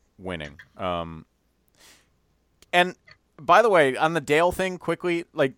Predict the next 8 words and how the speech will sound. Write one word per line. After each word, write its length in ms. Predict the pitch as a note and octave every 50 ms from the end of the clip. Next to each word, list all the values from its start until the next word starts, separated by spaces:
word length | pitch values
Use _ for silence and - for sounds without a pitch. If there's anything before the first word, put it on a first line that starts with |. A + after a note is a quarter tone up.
| _ -
Sarah 420 | - - - G3+ A#3 C4+ C4 D#3
said 380 | - - - - - - G3 F#3
as 180 | D3+ - -
much 480 | A#2 A2 G2+ F2+ - - - - - - _ _ _ _ _ _ _ _ _ -
in 140 | D3+ D3
the 80 | C#3+ C#3
car. 580 | - - - F3 G3 G3 B2+ D#2+ - - A#2 - _ _ _ _ _ _ _ _ _ _ _ _ _ _ _ _ _ -
Like, 400 | A#2+ C3 C3 C3 A#2+ - -